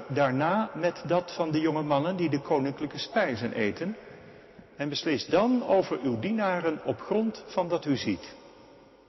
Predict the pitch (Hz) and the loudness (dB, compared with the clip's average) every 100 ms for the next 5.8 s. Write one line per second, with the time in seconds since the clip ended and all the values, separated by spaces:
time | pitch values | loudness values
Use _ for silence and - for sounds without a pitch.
0 | - - _ _ _ _ _ _ _ _ | -20 -20 _ _ _ _ _ _ _ _
1 | _ _ _ _ - - 175 175 139 143 | _ _ _ _ -8 0 2 4 4 4
2 | 127 - 180 165 143 131 - 135 110 - | 4 2 0 2 -2 -2 0 2 2 2
3 | 143 - 143 120 220 - - - - - | 0 2 0 2 0 -4 -16 -18 -18 -20
4 | - - - - - 135 135 175 - 131 | -20 -20 -20 -14 -6 -4 -2 -2 0 -2
5 | 110 - 196 160 127 92 - - | -2 -6 -4 0 0 0 -6 -12